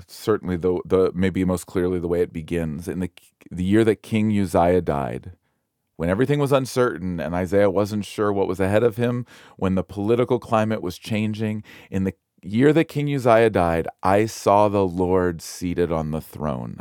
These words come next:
Isaiah said. There was quite a bit of uncertainty on Wednesday when we prayed that.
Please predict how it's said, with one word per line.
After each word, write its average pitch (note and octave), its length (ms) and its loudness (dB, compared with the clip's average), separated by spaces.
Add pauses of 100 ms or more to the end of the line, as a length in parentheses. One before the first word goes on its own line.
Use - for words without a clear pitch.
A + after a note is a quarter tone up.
(140)
Isaiah C2+ 340 -10
said. - 240 -12 (2000)
There A2+ 100 6
was A2+ 300 4 (180)
quite B2 340 6
a B2 60 6
bit C3 180 6
of B2 120 4
uncertainty F#2 520 2
on E2+ 140 0
Wednesday E2 380 -2
when D#2+ 140 -4
we D#2 100 -4
prayed E2 320 -4
that. B1+ 240 -10